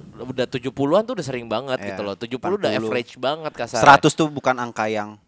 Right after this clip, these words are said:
Speaker 2: ya mungkin,
Speaker 1: Enggak.
Speaker 2: mungkin, mungkin agak sulit ya. Cuman kayak
Speaker 1: Iya.
Speaker 2: delapan puluh, sembilan puluh gitu loh.
Speaker 1: Delapan puluh, sembilan puluh tuh udah ini, dan maksud gua,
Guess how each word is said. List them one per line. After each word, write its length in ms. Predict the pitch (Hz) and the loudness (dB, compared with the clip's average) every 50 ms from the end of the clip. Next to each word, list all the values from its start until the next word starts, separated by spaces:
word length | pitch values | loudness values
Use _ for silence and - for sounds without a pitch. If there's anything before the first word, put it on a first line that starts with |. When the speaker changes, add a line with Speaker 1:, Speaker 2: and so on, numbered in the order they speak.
| _ _ | _ _
Speaker 2:
ya 100 | - 113 | -6 -4
mungkin, 240 | 113 113 110 143 131 | -4 -4 -4 -2 0
Speaker 1:
Enggak. 160 | 135 120 123 | 0 0 0
Speaker 2:
mungkin, 140 | 127 123 147 | 0 -2 -2
mungkin 160 | 143 139 147 139 | -2 0 0 0
agak 140 | 120 110 - | -2 -2 -2
sulit 220 | 120 120 127 - | -2 -2 -2 -4
ya. 140 | - 107 104 | -6 -8 -8
Cuman 240 | - - 110 117 123 | -8 -8 -8 -8 -4
kayak 180 | 123 120 113 110 | -2 0 0 2
Speaker 1:
Iya. 180 | 113 98 92 90 85 90 | 2 0 -2 -4 -4 -6
Speaker 2:
delapan 180 | 95 110 120 117 | -4 -4 -4 -4
puluh, 140 | 113 117 | -4 -4
sembilan 260 | 113 - 120 117 113 113 | -6 -4 -4 -6 -6 -6
puluh 300 | - 113 113 117 120 110 | -8 -8 -6 -6 -6 -8
gitu 200 | 98 92 - 90 | -10 -14 -18 -18
loh. 180 | 90 90 92 _ _ _ _ _ | -20 -20 -20 _ _ _ _ _
Speaker 1:
Delapan 160 | - 123 135 147 | -10 -8 -8 -4
puluh, 160 | 156 165 160 | -4 -6 -6
sembilan 240 | 160 156 143 143 143 | -4 -4 -4 -4 -4
puluh 160 | 156 160 170 | -4 -6 -4
tuh 120 | - 202 175 | -4 -2 0
udah 180 | 139 123 120 | 0 0 0
ini, 320 | 107 123 135 139 139 139 139 | -2 -4 -8 -10 -12 -12 -10
dan 160 | 131 123 120 | -10 -10 -8
maksud 240 | 123 120 123 139 143 | -8 -10 -12 -14 -8
gua, 240 | 147 165 202 202 | -4 -4 -4 -4